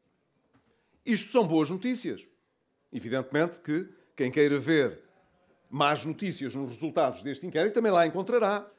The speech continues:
Existe risco de pobreza. Esse risco até aumentou entre os mais idosos.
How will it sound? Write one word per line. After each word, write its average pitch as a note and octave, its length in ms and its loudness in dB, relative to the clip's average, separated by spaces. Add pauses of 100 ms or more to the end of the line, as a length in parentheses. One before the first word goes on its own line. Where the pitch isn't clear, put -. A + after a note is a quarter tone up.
Existe C3 380 -8
risco C#3 300 -6
de C#3+ 80 -20
pobreza. G3+ 560 0 (840)
Esse - 260 0
risco D#3 340 -4
até D3+ 140 0
aumentou D3+ 760 2 (160)
entre C#3+ 460 -2
os C#3+ 200 -8
mais C3+ 300 0
idosos. F3+ 640 2